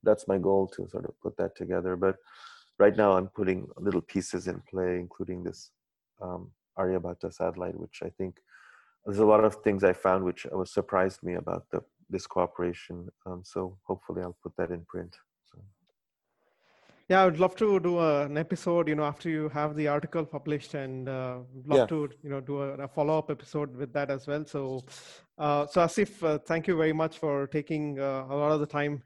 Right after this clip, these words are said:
Speaker 2: in, uh, you know, doing this episode. It's been, uh, quite a lot of fascinating insights, and I'm sure that people, uh, would appreciate a lot of these perspectives, especially, you know, thinking about it from a historian's perspective.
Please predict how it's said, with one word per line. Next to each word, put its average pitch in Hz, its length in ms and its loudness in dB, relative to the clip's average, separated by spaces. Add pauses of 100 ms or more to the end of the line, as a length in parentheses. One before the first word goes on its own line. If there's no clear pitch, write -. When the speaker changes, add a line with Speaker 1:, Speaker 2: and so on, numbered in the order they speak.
Speaker 2:
in, 135 320 -4
uh, 131 300 -4
you 131 80 -8
know, 135 100 -4
doing 143 240 -2
this 135 200 -4
episode. 143 420 -2
It's - 240 -8
been, 143 320 -2
uh, 135 200 -6 (440)
quite 185 180 8
a 196 40 8
lot 180 160 10
of 185 100 4
fascinating 170 560 6
insights, 165 420 4
and 151 100 4
I'm 151 160 2
sure 170 200 6
that 160 220 2
people, 156 560 0
uh, 135 340 -2 (460)
would 156 100 4
appreciate 190 540 8
a 170 40 6
lot 156 220 8
of 156 160 2
these 160 380 2
perspectives, 170 640 0
especially, 160 580 2
you - 340 -10
know, 156 100 2
thinking 170 400 2
about 147 380 2
it 156 140 0
from 143 220 0
a 139 60 0
historian's 151 600 2
perspective. 135 540 -8